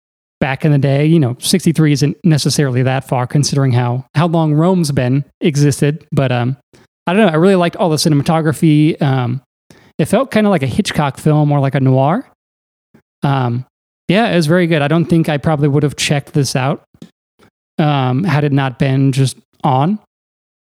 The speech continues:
on the Kino Cult application, just because, like I said, I'm not a, uh, a huge giallo guy. But yeah, this felt kind of more noir-y, more kinda Hitchcock. Uh,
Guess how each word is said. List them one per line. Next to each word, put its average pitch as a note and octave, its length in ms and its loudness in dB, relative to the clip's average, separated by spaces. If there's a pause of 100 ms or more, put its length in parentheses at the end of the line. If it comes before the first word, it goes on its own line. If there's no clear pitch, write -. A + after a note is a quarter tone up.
(420)
on C#3+ 140 2
the D3 80 2
Kino G3 280 2
Cult - 260 -2
application, D#3 600 -2
just D3+ 140 -2
because, E3 260 -2
like E3 120 0
I D#3 40 -2
said, F#3 180 0
I'm F3 100 2
not F3 200 2
a, F3 180 2
uh, F3 220 0 (680)
a E3+ 60 0
huge F#3 600 2
giallo E3 460 2
guy. A#2 240 -4
But C3 180 -2
yeah, D#3+ 140 0
this C#3+ 200 -2
felt E3 300 -2
kind E3 240 2
of D#3+ 260 -2
more D#3 360 2
noir-y, C#3 640 2
more C3 380 0
kinda C#3+ 260 -2
Hitchcock. C#3 580 -2 (600)
Uh, B2+ 300 0